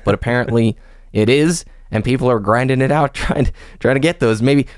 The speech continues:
Speaker 1: maybe the new Wrath stuff is what they wanna go for next or something. I don't know. But, okay, I didn't mean to cut you off. Overall, the Vogue experience, was it preserved? Did they change much other than the, the timing of the initial oracles, right?
Speaker 2: I think they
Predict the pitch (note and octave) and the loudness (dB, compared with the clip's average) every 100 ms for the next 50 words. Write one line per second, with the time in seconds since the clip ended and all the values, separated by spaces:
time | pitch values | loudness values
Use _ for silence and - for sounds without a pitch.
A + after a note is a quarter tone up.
0 | - C3+ C#3 C#3 D3 A#2+ A#2+ C#3+ - - | -4 -2 0 0 2 2 0 -2 -6 -4
1 | G#2+ G2+ A2 A2 A2 G#2+ G#2 G#2+ G2+ G#2 | -2 0 -2 -2 -2 0 2 0 0 -2
2 | - G#2 G2+ A2+ A2 - G#2 - F#2 G2+ | 0 0 2 -2 -4 -10 -8 -8 -6 -4
3 | G2+ G2 F2 F2+ F2 G2 F#2+ - - - | -4 -4 -6 -10 -8 -6 -6 -10 -16 -8
4 | A2+ - - A#2 B2 A#2+ C3+ B2 B2+ G#2 | -4 -4 -2 -2 0 -2 -4 0 2 2
5 | F#2+ - - - - - - - C#3 C3+ | 0 -4 -18 -20 -20 -20 -20 -4 0 2
6 | A2 A2 - - - A#2+ A2 G#2+ A2 G#2+ | 2 0 -6 -20 -10 -4 0 0 0 -4
7 | - A#2 G2+ G2 - - - - G#2+ A2 | -2 0 2 0 -4 -12 -16 -4 -2 0
8 | G#2 - - G#2 A#2+ C#3 D3+ C#3+ G#2+ A2+ | -2 -2 -4 -2 0 0 0 -2 -4 -2
9 | F#2+ F#2+ - - B2 C3 C3 - A2 C3 | -4 -4 -4 -2 0 0 -2 -2 -4 -2
10 | - - - - G#2+ A2 G#2+ G#2+ G2+ F#2+ | -6 -8 -10 -4 -2 0 0 0 0 0
11 | G2 G2+ - G2 G2+ G#2 A2 G#2 F#2+ F#2+ | -2 -6 -6 -4 0 0 -2 -4 -4 -4
12 | F#2 - - - G#2 G2 G#2 G2+ - G2+ | -6 -12 -18 -6 -4 -4 -4 -4 0 0
13 | G#2+ A#2 A#2 A#2 C3 - - - C3+ C3+ | 0 -2 -2 -4 -4 -10 -20 -16 -12 -8
14 | G3+ F3 B2+ B2 A#2 A2+ A2 | -4 -4 0 2 2 0 -4